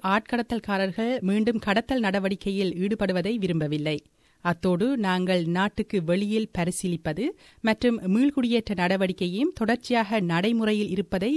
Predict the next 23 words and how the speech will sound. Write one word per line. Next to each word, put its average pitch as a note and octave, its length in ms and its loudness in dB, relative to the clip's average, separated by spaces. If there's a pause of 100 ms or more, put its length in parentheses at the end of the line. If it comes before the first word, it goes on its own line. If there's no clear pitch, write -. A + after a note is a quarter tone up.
(100)
விரும்புகின்றோம். D3+ 640 0 (580)
அத்தோடு E3+ 460 2
நாங்கள் F#3 400 2
இதனை F3+ 260 2 (100)
பிராந்திய A#3 500 2
அடிப்படையில் F#3+ 600 0
நோக்க F3+ 280 0
விரும்புகிறோம். D3+ 560 -2 (680)
எமது C#4+ 360 4
பிரதிநிதிகள் A#3+ 640 2 (160)
யூ F#3 200 2
என் B3 180 4
எச் A3+ 120 -6
சி A3+ 80 2
ஆருடன் G#3 340 2
இணைந்து F3+ 460 0 (160)
பிற G#3+ 240 2
நாட்டில் G#3+ 520 0
குடியமர்த்தும் G#3 760 0
நடவடிக்கையில் G3+ 720 0
ஈடுபடுவதை F#3+ 560 2 (120)
உறுதிப்படுத்த G#3+ 580 0
விரும்புகின்றோம். D3+ 600 -4